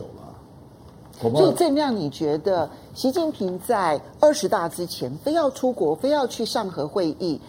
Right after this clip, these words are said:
Speaker 2: 真正的目的还不纯粹只是稳住中亚，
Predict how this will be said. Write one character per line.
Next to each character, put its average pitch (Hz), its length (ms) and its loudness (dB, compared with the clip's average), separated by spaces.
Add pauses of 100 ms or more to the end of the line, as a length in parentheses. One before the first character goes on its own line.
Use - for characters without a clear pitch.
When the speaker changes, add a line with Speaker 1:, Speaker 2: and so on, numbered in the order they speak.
(260)
Speaker 2:
真 311 260 2
正 277 200 2
的 190 80 0
目 220 260 -2
的 196 240 0
还 214 160 0
不 - 100 -2
纯 233 220 -4
粹 220 160 2
只 135 140 -8
是 - 100 -2
稳 175 240 2
住 180 220 0
中 185 320 0
亚， 139 180 -4